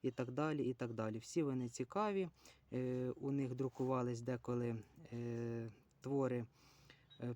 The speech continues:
письменників, які потім навіть, е, в збірках не виходили,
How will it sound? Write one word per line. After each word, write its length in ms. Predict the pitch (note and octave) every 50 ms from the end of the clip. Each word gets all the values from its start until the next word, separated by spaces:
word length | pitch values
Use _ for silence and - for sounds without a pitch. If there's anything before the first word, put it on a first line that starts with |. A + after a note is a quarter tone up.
| - -
письменників, 920 | - B2 - - D#3 F3+ G3+ G#3 G3 F#3+ F#3 E3+ - - F3+ F3 E3+ D#3+ -
які 360 | - C3 B2+ A#2+ - - F3
потім 440 | - - D3+ D3+ - - C3+ C3 C3
навіть, 480 | C3+ C#3+ C#3+ C3+ C3+ C3 - - - - - D3+ -
е, 380 | B2+ B2 B2 B2 B2 B2 B2 A#2+ A#2+ A#2
в 40 | B2
збірках 600 | B2 B2 A#2+ D3+ D#3+ C#3 B2+ - A#2+ A#2 - -
не 120 | A#2+ B2 B2
виходили, 640 | B2 A#2+ - - B2 A#2 A2+ A2+ A#2 A2+ A2+ A2+